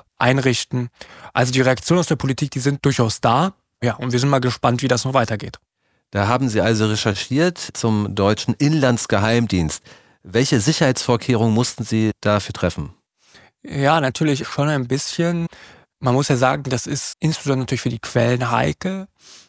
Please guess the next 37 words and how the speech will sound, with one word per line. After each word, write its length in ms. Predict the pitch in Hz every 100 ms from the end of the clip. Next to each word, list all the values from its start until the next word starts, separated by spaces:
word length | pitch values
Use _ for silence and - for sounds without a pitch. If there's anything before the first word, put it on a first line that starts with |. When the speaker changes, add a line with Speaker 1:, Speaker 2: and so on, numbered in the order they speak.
| _
Speaker 1:
weil, 480 | - 120 120 120 117
ja, 200 | - 143
es 160 | 156 147
ist 80 |
ein 20 | 127
Geheimdienst, 600 | 107 117 156 151 160 -
es 80 |
ist 40 | -
ein 60 |
Nachrichtendienst 800 | 120 135 - - 131 139 151 - -
am 140 | 139
Ende. 400 | 143 139 147 160 _ - - - - _ -
Das 180 | 113 -
heißt, 400 | 120 127 - -
wir 260 | - 127 123
mussten 300 | 117 127 -
natürlich 200 | 120 117
immer, 260 | 127 117 113
was 180 | 139 127
jetzt 340 | 117 - - -
Kommunikationswege 1000 | 131 120 120 120 - 135 139 - 123 123
angeht, 600 | 123 127 123 120 - -
extrem 480 | - 117 - - 127
aufpassen, 880 | 113 120 - - 123 - 127 123 - - - - - _
da 180 | 120 117
sicherzustellen, 680 | 127 156 - 123 123 117 117
dass 160 | - 117
es 100 | 120
da 120 | 120
zu 100 | -
keinem 500 | - 127 120 117 113
Informationsabfluss 1200 | 190 147 135 120 - 135 123 - 143 - 135 -
kommen 280 | - 120 117
kann, 320 | 123 123 123
sag 260 | - 117 117
ich 140 | 113
mal. 260 | 120 117 117